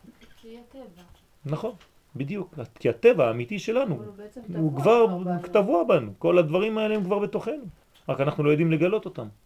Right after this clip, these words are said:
Speaker 2: כן, אמרתי לאיזה בחורה אתמול שהייתי אצלם, שהיא חולה מסכנה במחלה.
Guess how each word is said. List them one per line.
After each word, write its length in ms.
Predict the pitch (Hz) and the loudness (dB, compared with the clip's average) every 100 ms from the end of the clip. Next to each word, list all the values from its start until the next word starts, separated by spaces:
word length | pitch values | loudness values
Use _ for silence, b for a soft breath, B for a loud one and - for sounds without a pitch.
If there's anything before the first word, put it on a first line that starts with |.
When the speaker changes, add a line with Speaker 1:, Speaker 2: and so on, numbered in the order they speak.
| _ _ _ _ _ _ _ _ _ _ - _ _ _ _ _ _ _ | _ _ _ _ _ _ _ _ _ _ -20 _ _ _ _ _ _ _
Speaker 2:
כן, 120 | - 107 | -12 -4
אמרתי 340 | 127 139 135 | -2 -2 -2
לאיזה 400 | 127 120 110 117 | 0 0 0 -4
בחורה 420 | 110 113 117 123 | -6 -8 -2 2
אתמול 280 | 117 117 110 | 2 0 -10
שהייתי 380 | - 110 - 113 | -6 -6 -4 -8
אצלם, 480 | - 113 104 98 98 - | -6 -6 -6 -6 -12 -14
שהיא 320 | - 117 104 | -16 -14 -14
חולה 300 | - 107 107 | -10 -4 -4
מסכנה 400 | 101 95 - 101 | -4 -8 -12 -10
במחלה. 580 | 95 92 95 95 101 98 | -10 -10 -12 -10 -6 -6